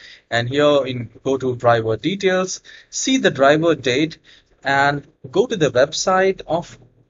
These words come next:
nvidia and install the previous version of that driver date. So you can do that. And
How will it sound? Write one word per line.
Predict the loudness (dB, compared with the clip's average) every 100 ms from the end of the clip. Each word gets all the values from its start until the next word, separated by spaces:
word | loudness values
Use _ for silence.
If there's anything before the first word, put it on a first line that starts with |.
| -6
nvidia | -4 -2 -2 0 0 0 -6 _ _
and | -4 -2
install | -4 -6 -2 0 2 0
the | -2 _ _
previous | -8 -6 -4 0 0 0
version | -2 2 2 0 0 0 0
of | 2 0 0
that | 2 4 2
driver | 0 0 2 -2
date. | -2 -4 -4 -10 _ _ _ _ _ _ -14
So | -4
you | -2 -2
can | 0 -2 -2
do | -4 0
that. | 2 4 2 -2 _ _ _ -8
And | -6 -4 -6 -8